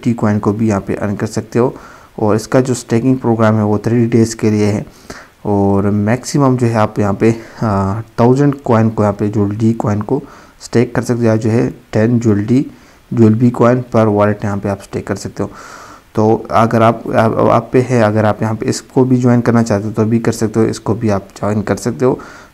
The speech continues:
Just आप अपने coins को अपने wallet में रहने दीजिएगा, या जो है आप इनके जो staking program है, अगर हम यहाँ पे staking पे चले जाते हैं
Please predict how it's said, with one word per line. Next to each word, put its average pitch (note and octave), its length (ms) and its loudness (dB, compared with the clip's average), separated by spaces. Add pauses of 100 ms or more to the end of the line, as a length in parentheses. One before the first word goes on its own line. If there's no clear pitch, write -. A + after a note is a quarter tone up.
Just A2+ 400 -2
आप G#2 240 2
अपने A2 320 0
coins A2 420 -2
को G#2+ 240 -2
अपने G#2+ 240 -2
wallet G2+ 400 0
में A#2+ 140 0
रहने A2+ 280 2
दीजिएगा, A2 300 -2
या G2 140 -2
जो G2+ 140 -4
है G#2+ 80 0
आप G3+ 200 -4
इनके A2 320 -2
जो G#2+ 260 -2 (340)
staking B2+ 420 0
program A2+ 440 2
है, G#2 200 0
अगर - 160 -4
हम A2 120 -6
यहाँ G2+ 100 -4
पे A2+ 120 -8
staking B2 400 -2
पे B2+ 40 -2
चले G#2 180 0
जाते G#2 240 -4
हैं - 120 -6